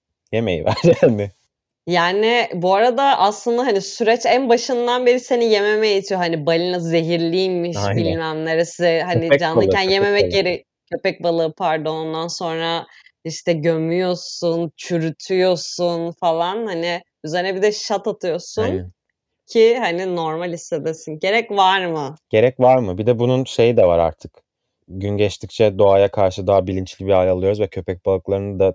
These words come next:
Speaker 1: nesli tükeniyor. Özellikle bu
Speaker 2: Hı hı.
Speaker 1: işte Grönland köpek balığı yiyorlar sanırım orada. Bunu yapan bir tane aile kalmış, aile şirketi. O diyor ki işte balıkçıların ağına takılan balık, köpek balıklarından falan yapıyoruz sadece.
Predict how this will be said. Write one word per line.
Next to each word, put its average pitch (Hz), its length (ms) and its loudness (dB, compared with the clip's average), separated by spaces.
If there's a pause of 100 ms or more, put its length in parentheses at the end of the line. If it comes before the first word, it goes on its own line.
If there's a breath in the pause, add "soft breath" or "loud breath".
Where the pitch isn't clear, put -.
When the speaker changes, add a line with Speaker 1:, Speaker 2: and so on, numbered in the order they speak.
Speaker 1:
nesli 95 360 -6 (500)
tükeniyor. 98 420 -2
Özellikle 92 220 -2
bu 98 220 -2 (320)
Speaker 2:
Hı 170 60 -8
hı. 165 160 -8
Speaker 1:
işte 151 360 -2 (340)
Grönland 104 440 2
köpek - 420 -8
balığı 95 400 2
yiyorlar 82 380 0
sanırım 85 400 -8
orada. 82 360 -2 (540 soft breath)
Bunu 113 220 0
yapan 127 360 4
bir 123 80 -4
tane 101 400 0 (140)
aile 92 320 2
kalmış, 90 340 -4
aile 92 240 0
şirketi. - 520 -4
O 104 160 4
diyor 120 140 2
ki - 140 -8
işte 101 220 -2
balıkçıların 98 560 0
ağına 98 320 -2
takılan 95 480 -4
balık, 92 260 -2 (360)
köpek 92 300 -8
balıklarından 90 500 -2
falan 92 220 0
yapıyoruz 80 440 -6
sadece. 78 500 -8